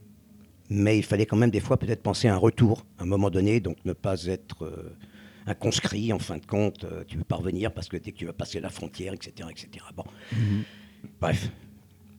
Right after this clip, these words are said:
Speaker 1: Et après, bah, tu, tu, tu, tu, tu prends la vie, tu prends des voyages, euh, tu, tu t'aperçois que, hum, tu as une main devant, une main derrière, en fin de compte. Des fois, tu passes, euh, deux, trois nuits, euh, dans la rue, bien sûr.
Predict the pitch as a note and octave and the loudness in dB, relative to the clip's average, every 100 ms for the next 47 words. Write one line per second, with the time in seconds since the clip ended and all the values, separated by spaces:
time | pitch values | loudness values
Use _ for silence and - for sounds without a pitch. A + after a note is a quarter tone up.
0 | - - - F2 - F#2 - - - - | -20 -20 -12 -2 0 0 -2 -4 -6 -6
1 | - - G2 - - - - F2 E2+ - | -10 -12 -12 -10 -10 -4 -2 -2 -4 -6
2 | E2+ - - E2 D2+ D#2 C#2+ D#2+ G#2 G#2+ | -4 -2 0 0 -2 -6 -6 -4 -4 -4
3 | - E2 D2+ - E2 F2+ E2 - - - | -6 -8 -10 -12 -12 -12 -12 -14 -14 -10
4 | E2+ D2+ F2+ - E2+ F2 - E2 F2 E2+ | -4 -2 -2 -2 -2 -2 -2 -10 -10 -8
5 | E2+ E2 - E2 F2 E2+ F#2 F#2 F#2+ E2 | -8 -8 -4 0 0 2 2 4 4 4
6 | D#2+ F#2 F2+ D3+ G#3 - _ - - F2 | 2 4 6 6 4 -2 _ -6 -2 0
7 | - E3 - - - - - - - - | 6 4 4 -8 -16 -20 -20 -20 -20 -20
8 | - - - _ E2 F#2 G2 - - F2 | -20 -20 -20 _ -2 2 2 0 -2 -2
9 | E2 - D#2 D2+ D#2+ E2 E2 F2+ - E2+ | -2 -4 -6 -4 -6 -8 -6 -4 0 2
10 | E2 E2 F#2+ F#2 D#2 D#2+ D#2+ E2+ E2+ - | 4 2 2 2 0 -4 -10 -12 -12 -14
11 | - D2 D2 - - - F3 - F#4 F4+ | -14 -14 -14 -16 -14 -8 -2 0 -2 -4
12 | _ _ _ _ _ _ _ - E2+ - | _ _ _ _ _ _ _ -12 -4 -2
13 | D#4+ | -2